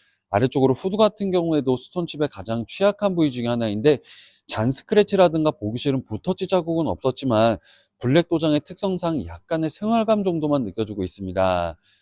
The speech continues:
전면부의 헤드라이트에도 백화나 습기가 찬다거나 특이사항 일절 보이지 않았고요. 전면부 주요 옵션으로는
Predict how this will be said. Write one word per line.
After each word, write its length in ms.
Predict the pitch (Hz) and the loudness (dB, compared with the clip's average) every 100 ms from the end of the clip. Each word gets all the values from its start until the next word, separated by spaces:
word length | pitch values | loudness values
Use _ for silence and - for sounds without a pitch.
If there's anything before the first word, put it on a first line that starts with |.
| _ _ - | _ _ -4
전면부의 460 | 131 180 190 185 180 | 2 4 6 4 4
헤드라이트에도 880 | 208 220 208 196 190 175 156 139 - | 4 4 2 2 2 4 4 2 2
백화나 400 | 95 - 131 127 | -10 -6 -4 -2
습기가 440 | - - 202 190 | -6 -6 0 0
찬다거나 540 | - 170 151 139 127 123 | 0 -2 -2 0 0 -2
특이사항 520 | - 165 147 139 120 | -4 -6 -2 0 0
일절 380 | 98 113 185 160 | -2 0 0 2
보이지 260 | 113 110 | 0 0
않았고요. 580 | 101 90 85 - 160 165 _ _ - _ _ _ _ | -4 -4 -12 -4 -2 -2 _ _ -20 _ _ _ _
전면부 380 | 143 180 180 175 | 0 2 4 2
주요 220 | 135 147 | 2 2
옵션으로는 800 | 165 151 156 135 120 110 127 185 | 2 0 -2 0 0 0 0 -2